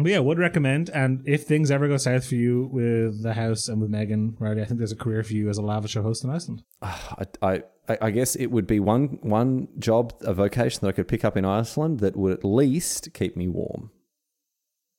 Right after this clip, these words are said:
Speaker 2: Interesting enough, Dennis, I want to talk to you about something that is kind of related to where we ended up talking about circadian rhythms and, and sleeping and all that sort of stuff,
Speaker 1: Okay,
Speaker 2: right?
Speaker 1: all right.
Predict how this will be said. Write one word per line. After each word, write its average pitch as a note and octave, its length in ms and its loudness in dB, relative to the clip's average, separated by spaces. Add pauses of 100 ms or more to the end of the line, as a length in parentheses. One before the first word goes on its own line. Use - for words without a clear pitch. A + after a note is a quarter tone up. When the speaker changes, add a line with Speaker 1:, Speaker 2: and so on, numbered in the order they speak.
(1900)
Speaker 2:
Interesting F#3 280 2
enough, D3 200 4
Dennis, B2 220 4
I B2+ 40 4
want E3 140 4
to - 60 -8
talk D#3 120 0
to - 60 -4
you B2+ 40 0
about G#2 80 0
something G#2 240 0
that F#2+ 140 0 (100)
is F#2+ 520 0 (400)
kind G#3 360 4
of F#3 80 2
related C3 320 4
to A2+ 80 0
where A2 140 6
we F#2+ 140 4
ended F#2 180 2
up F2 140 0
talking F#2 280 0
about E2 140 0
circadian F2 420 0
rhythms E2+ 400 0
and, E2 460 -2
and E2 260 -4
sleeping E2+ 420 -2
and E2+ 80 0
all E2+ 60 2
that E2+ 100 -4
sort G2 140 0
of E2 60 0
stuff, - 160 0
Speaker 1:
Okay, C#3 300 -2
Speaker 2:
right? F2+ 160 -2
Speaker 1:
all C3+ 80 0
right. C#3 260 -2